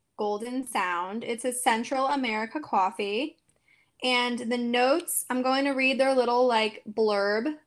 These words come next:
for this coffee. So you'll get the notes in there.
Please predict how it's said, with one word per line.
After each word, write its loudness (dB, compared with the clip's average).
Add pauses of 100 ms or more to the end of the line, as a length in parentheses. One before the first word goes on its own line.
(140)
for 2
this 0
coffee. -2
So -4
you'll 0
get -2
the 2
notes 2
in -4
there. -4